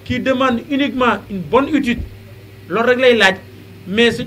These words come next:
paree les partenaires de bailleurs de fonds, quoi, B O A D, ñoom ñëpp ils ont prêt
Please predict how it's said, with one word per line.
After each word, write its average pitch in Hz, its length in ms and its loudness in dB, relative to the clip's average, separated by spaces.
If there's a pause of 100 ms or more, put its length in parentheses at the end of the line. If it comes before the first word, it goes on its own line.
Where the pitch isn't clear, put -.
paree 220 240 0
les 208 140 -4
partenaires 202 420 -8
de 185 80 -4
bailleurs 185 320 -4
de 175 100 -8
fonds, 190 300 -8 (100)
quoi, 190 300 -4
B 196 120 0
O 185 120 2
A 180 100 -2
D, 175 160 -6
ñoom 190 160 -10
ñëpp 247 200 -4
ils 226 180 -6
ont 220 80 -4
prêt 226 320 2